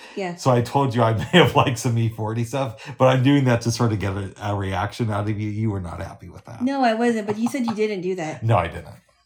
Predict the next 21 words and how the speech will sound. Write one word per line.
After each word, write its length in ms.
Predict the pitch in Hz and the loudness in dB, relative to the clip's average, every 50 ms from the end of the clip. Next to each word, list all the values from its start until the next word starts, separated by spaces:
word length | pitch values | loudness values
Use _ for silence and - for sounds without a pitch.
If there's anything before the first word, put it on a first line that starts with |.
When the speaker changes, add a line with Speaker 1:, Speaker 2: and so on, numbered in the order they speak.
| _ - | _ 2
Speaker 1:
And, 260 | 226 233 233 233 - | 2 4 4 2 0
and 220 | - 220 233 233 | -2 0 0 2
you 160 | 226 254 262 247 | 2 2 0 -2
tried 200 | - 269 269 262 | -2 -4 -2 -2
to 100 | 262 226 | -2 -2
do 140 | 226 233 226 | -2 -2 -2
that 200 | 233 233 214 202 | 0 -2 -2 -2
with, 280 | 208 202 196 202 - | -4 -6 -6 -8 -8
um, 420 | 196 185 180 175 180 175 175 175 175 _ - - _ _ _ _ _ _ _ _ _ _ _ _ _ _ | -8 -6 -6 -6 -6 -6 -8 -10 -12 _ -20 -20 _ _ _ _ _ _ _ _ _ _ _ _ _ _
uh, 480 | - 190 180 175 175 170 175 175 180 196 | -12 -8 -6 -6 -4 -4 -4 -4 -6 -6
who 160 | 202 233 262 | -6 -4 -4
is 140 | 294 294 285 | -4 -4 -4
that 180 | 269 202 - 233 | -6 -8 -6 -6
one 220 | 220 220 220 220 | -6 -4 -4 -6
guy 160 | 226 214 208 | -6 -6 -6
that 260 | 202 196 - - 208 | -6 -6 -8 -8 -8
did, 260 | - 202 196 196 190 190 | -6 -4 -4 -4 -4 -4
uh, 300 | 180 175 175 175 170 165 170 | -6 -6 -4 -4 -6 -6 -8
Do-Rag? 640 | 175 180 185 190 196 196 196 196 196 196 - 190 - _ _ _ _ _ _ _ - - - - _ _ _ _ _ _ _ _ _ - | -6 -6 -6 -4 -4 -6 -6 -6 -8 -8 -10 -16 -20 _ _ _ _ _ _ _ -20 -20 -20 -20 _ _ _ _ _ _ _ _ _ 4
Speaker 2:
Oh, 260 | 135 147 135 123 117 - | 6 6 8 6 6 4
Thundercat. 540 | 160 165 170 143 113 - 110 95 - - | 4 4 4 2 -2 -2 -2 -4 -6 -8